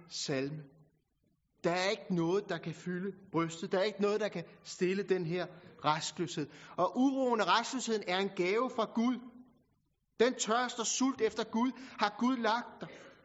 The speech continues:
Og når man tørster, er det, fordi man mangler noget væske. Og når man sulter, er det, fordi man mangler noget, nemlig mad. Det er et tegn på, at der er en mangel. Hvad gør man så ved den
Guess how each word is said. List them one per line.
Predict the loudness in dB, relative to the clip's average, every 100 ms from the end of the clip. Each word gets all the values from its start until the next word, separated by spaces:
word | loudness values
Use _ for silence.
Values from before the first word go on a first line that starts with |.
| _ _ _ -2
Og | 2
når |
man | 2 2
tørster, | 2 2 2 0
er |
det, | 0
fordi | 0 -2
man | 0 0 2
mangler | 2 4 2
noget | 4 4 2 0 -6 4
væske. | 6 6 2 -6 -6
Og | 0
når | 2
man | 2
sulter, | 2 2 2
er |
det, | 0
fordi |
man | 2 4
mangler | 4 2
noget, | 2 4 2 0 0
nemlig | 2 4 2 2
mad. | 2 4 2 -2 -10 -20 -20 _ _ _ _ _ _ _ 0
Det |
er | 0
et | 0
tegn | -2 -2 -4 -4
på, | -4 -4 -10 -12 -6
at | -2
der | 0
er | 0
en | 0 0
mangel. | 0 -2 -6 -14 -20 _ _ _ _ _ _ _ _
Hvad | -4 -2
gør | 0 0
man | 0
så | -2 -4
ved | -2
den | -2 -2